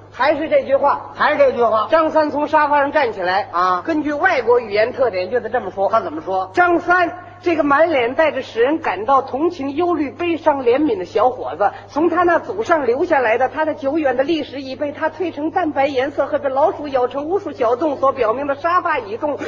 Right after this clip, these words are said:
Speaker 1: 无精打采、晃晃悠悠地站了起来。
Speaker 2: 呵，我的妈呀！哎呀，怎么那么长啊？
Speaker 1: 这得回是从沙发上站起来。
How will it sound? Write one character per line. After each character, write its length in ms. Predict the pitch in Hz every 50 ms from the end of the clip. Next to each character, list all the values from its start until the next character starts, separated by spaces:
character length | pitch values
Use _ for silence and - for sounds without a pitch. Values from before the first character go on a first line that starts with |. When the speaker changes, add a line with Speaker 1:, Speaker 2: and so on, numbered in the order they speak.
| - -
Speaker 1:
无 160 | 285 320 269 269
精 160 | 330 330 330
打 180 | 320 - 339
采、 200 | 330 302 233 233
晃 260 | 262 - 339 320 311 277
晃 180 | 302 285 277
悠 240 | 269 339 359 349 339
悠 180 | 311 359 349 -
地 120 | 320 320
站 280 | - 381 330 285 262 240
了 80 | 240
起 220 | 226 - - 220 226
来。 380 | 240 247 262 302 339 302 - - - - - -
Speaker 2:
呵， 240 | 403 370 311 349 262
我 160 | 240 214 208
的 100 | 202 190
妈 380 | 190 190 185 180 170 165 156 143
呀！ 60 | 135 139 - - - - - 160 160 156 151 - - - - - - - - - - - - - - - -
哎 100 | 269 285
呀， 140 | 285 285 285 285
怎 100 | 285 302
么 80 | 339 453
那 160 | 554 554 466
么 80 | 311 277
长 460 | - - - 165 156 151 170 254 339
啊？ 180 | - - - -
Speaker 1:
这 120 | - 302 -
得 200 | 285 262 254 254
回 140 | 262 330
是 100 | 349 330
从 200 | 320 - - 311
沙 240 | - 349 330 311 320 302
发 200 | 330 320 311 294
上 140 | 277 277
站 260 | - 330 311 240 185 165
起 100 | 165 147
来。 200 | 131 131 123